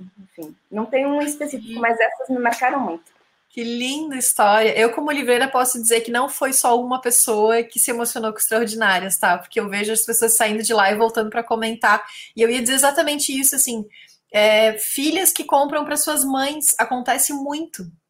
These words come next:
Speaker 2: Pra dizer que a mãe é extraordinária, porque a mãe vem de um contexto que ela nunca soube disso, passou uma vida inteira sem saber disso. Que lindo, que lindo.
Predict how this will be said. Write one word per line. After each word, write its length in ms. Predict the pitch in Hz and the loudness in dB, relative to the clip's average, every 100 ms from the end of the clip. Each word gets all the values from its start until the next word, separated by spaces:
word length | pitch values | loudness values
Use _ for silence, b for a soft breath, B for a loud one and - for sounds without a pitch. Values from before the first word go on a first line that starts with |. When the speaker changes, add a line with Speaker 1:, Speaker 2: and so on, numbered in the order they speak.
| _ _ | _ _
Speaker 2:
Pra 140 | 220 | -2
dizer 240 | 220 202 233 | 0 2 2
que 100 | 302 | 2
a 60 | |
mãe 240 | 277 247 269 | 2 2 2
é 40 | |
extraordinária, 600 | 302 285 285 262 240 254 | 2 2 2 2 2 2
porque 180 | 269 - | 0 -2
a 60 | 233 | 0
mãe 220 | 233 247 | 0 2
vem 180 | 240 269 | 0 0
de 60 | |
um 80 | 277 | -2
contexto 520 | 269 262 240 240 - | -2 -2 0 2 2
que 80 | - | 2
ela 140 | 269 | 2
nunca 240 | 254 269 359 | 0 -2 0
soube 340 | - 277 262 | 2 2 -2
disso, 220 | 220 240 | -4 -2
passou 240 | - 269 254 | -2 -4 -4
uma 100 | 247 | -4
vida 160 | 247 | -6
inteira 380 | 294 294 277 269 | -8 -4 -2 0
sem 140 | 277 240 | 0 -2
saber 340 | 240 208 208 | -2 -4 -6
disso. 540 | 180 180 - - - _ - | -6 -2 0 0 -2 _ -14
Que 140 | 226 | -6
lindo, 400 | 247 269 285 202 | -6 -4 -6 -8
que 140 | - | -6
lindo. 320 | 214 226 208 | -4 -2 -2